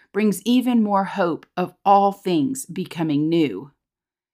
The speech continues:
Just as the morning star signals the start of a new day,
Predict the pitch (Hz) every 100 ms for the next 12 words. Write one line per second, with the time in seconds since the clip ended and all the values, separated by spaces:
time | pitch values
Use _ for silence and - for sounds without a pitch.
0 | _ _ _ 165 240 302 339 320 330 269
1 | 240 233 202 - 196 180 151 - - 208
2 | 185 156 143 - 170 - - 190 175 170
3 | 165 165 156 143 185 175 139 -